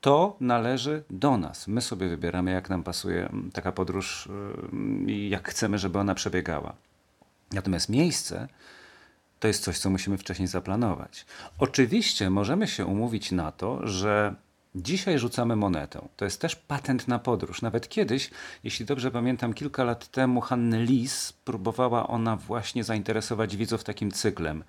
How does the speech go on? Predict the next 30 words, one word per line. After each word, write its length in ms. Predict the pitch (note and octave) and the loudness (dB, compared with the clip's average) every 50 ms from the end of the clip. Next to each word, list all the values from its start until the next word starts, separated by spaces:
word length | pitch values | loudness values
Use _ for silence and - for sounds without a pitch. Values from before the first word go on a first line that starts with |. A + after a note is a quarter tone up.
| - - - - - - - | -14 -16 -16 -16 -16 -10 -6
gdzie 200 | G2 F#2+ - F#2 | -4 -2 0 0
podróże 500 | - A2 G2+ A2+ B2 C3+ C3+ - C3 A#2 | 2 2 4 4 4 4 4 4 2 0
polegały 560 | - - A2+ A2 G#2+ G2+ A#2 A#2+ A#2 A#2 A2+ | 2 2 0 0 2 2 2 2 4 4 2
na, 340 | A2 G#2+ A2 A2 G#2+ G#2 G#2 | 2 2 2 2 2 0 0
mm, 560 | G2+ G2+ - F#2+ G2 G#2 G2+ G2+ G#2 - G2+ - | -2 -4 -4 -4 -4 -4 -4 -4 -4 -4 -4 -4
przypadkowości, 880 | - - - B2 A#2 - - A#2+ G2+ A2 A#2+ A2 - - - - - - - - - - - - _ - | -4 -4 0 -2 -2 0 0 0 4 4 4 4 2 -2 -8 -12 -16 -18 -18 -18 -18 -18 -18 -18 _ -10
czyli 140 | - F2 D#2 | -8 -6 -4
że 120 | D2+ F#2 | -4 -2
zobaczę, 580 | D#2+ F#2+ F2+ G2 G2+ G2+ - - G2 F#2 F2+ F2 - _ _ _ - - | -2 -2 -2 0 -2 -2 0 0 0 0 0 -2 -6 _ _ _ -14 -8
gdzie 300 | F#2+ F2+ G2+ - G2+ G2+ | -4 -4 -2 2 2 0
kostka 600 | - - B2 G#2 - - - - - A2+ G#2 F#2+ G2 | 2 2 2 4 4 2 0 0 0 -2 -2 0 0
mnie 200 | G2+ A2 A2+ G2+ | 2 2 2 2
skieruje, 400 | - - - A2+ G#2 G2 F2+ F2 | 2 0 0 2 2 4 4 2
jeżeli 320 | E2+ F2 E2+ F2 F2 F2+ F2+ | 2 0 -2 -2 -2 0 0
ustalimy, 460 | F2 - - F#2+ F2 F#2 F#2 F#2 F2+ | -2 -2 -4 -2 0 0 0 0 0
że 80 | E2+ E2+ | -2 -2
na 120 | F2+ F2 | -4 -4
przykład 260 | - - - - - | -4 -6 -8 -8 -6
pod 180 | - - F#2 F#2+ | -4 -4 0 0
jedynką 420 | G2 F#2 G#2+ G#2+ F#2+ - G#2+ F#2+ | 2 2 2 0 0 0 0 0
będzie 260 | G2 G2 F#2 F#2 G#2 | 0 0 2 2 2
Moskwa, 400 | F#2+ G2 G#2+ G#2 - - - A2 | 2 2 2 0 -2 -2 -2 -2
pod 240 | - - C3+ G#2+ - - - D3+ | 0 2 0 0 0 0 0 0
<laughs> 100 | - C3 | 0 0
dwójką 500 | A2+ - A#2 B2 - - B2 A#2 A2+ F#2 | -2 -4 -4 -4 -2 2 2 2 4 4
Berlin, 340 | A#2+ A#2+ A#2 A#2 B2 A#2+ | 4 4 4 4 2 2
a 60 | A2+ G2+ | 2 2
pod 220 | - G#2+ - - | 0 -2 -6 -4
trójką 380 | - A#2+ A2 G#2+ - G2+ G2+ F#2 | -4 -2 -2 0 2 2 2 2
Radom. 380 | E2+ D#2+ D#2 - - - - | 2 0 -4 -6 -10 -12 -14